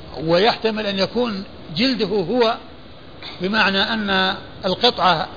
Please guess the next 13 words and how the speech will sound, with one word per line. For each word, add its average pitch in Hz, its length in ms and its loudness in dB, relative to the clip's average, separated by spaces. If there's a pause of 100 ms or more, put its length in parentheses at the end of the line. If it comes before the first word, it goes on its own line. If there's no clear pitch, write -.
من 185 80 0
الجلد، 175 400 0 (720)
من 180 120 -2
جلد 196 240 2
الإنسان 185 460 0
التي 165 140 -2
وقعت 180 340 0
عليها 175 200 2
النجاسة، 220 500 0 (400)
أنه 202 440 2 (520)
يزيلها. 165 680 0 (1700)
وفي 175 300 4
ذلك، 190 680 2